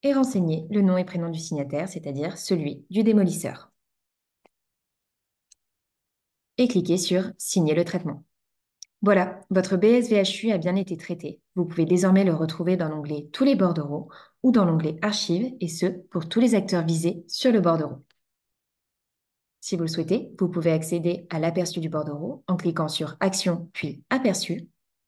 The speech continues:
Vous y trouverez les informations relatives à votre déchet ainsi qu'aux différents acteurs visés sur le bordereau. Vous pourrez également télécharger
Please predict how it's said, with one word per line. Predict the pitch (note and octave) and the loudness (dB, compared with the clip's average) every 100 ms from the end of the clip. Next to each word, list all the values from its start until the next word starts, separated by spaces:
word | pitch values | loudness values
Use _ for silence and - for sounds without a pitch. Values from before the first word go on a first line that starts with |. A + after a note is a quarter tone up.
| _ _ _ _ _ _ - | _ _ _ _ _ _ -2
Vous | F#3 G3 | 0 0
y | |
trouverez | G3 A#3+ A#3+ A#3+ | 0 2 4 6
les | G#3+ | 4
informations | E3 E3 E3+ E3 E3+ | 0 -2 -4 -4 -2
relatives | F3+ F3+ F3 - E3+ E3 - _ _ B3 | 0 0 -2 -4 -4 -6 -12 _ _ 0
à | |
votre | B3 B3+ G3 | 2 2 0
déchet | E3 D#3+ D3+ G#3 - | 0 -2 -6 -8 -2
ainsi | F#3+ F#3 - G3+ | -2 -2 -4 -4
qu'aux | F3+ | -4
différents | E3 A3 B3 A3+ F#3+ | -2 -4 -2 -2 -2
acteurs | E3+ - D3+ E3 - | -4 -6 -10 -10 -6
visés | F3+ D#3+ D#3 | -4 -4 -4
sur | F#3 F3 | 0 0
le | |
bordereau. | E3+ E3 D#3+ C3+ - _ _ _ _ _ _ _ _ _ _ _ _ _ _ _ _ _ _ _ _ _ _ _ _ - | 2 0 -2 -6 -10 _ _ _ _ _ _ _ _ _ _ _ _ _ _ _ _ _ _ _ _ _ _ _ _ -2
Vous | F3 | -2
pourrez | E3 D#3+ D#3+ | 0 0 2
également | G3+ G3 F#3+ F#3+ | 2 4 4 0
télécharger | F3+ D#3+ E3 E3 D#3+ | -2 -4 -4 -4 -6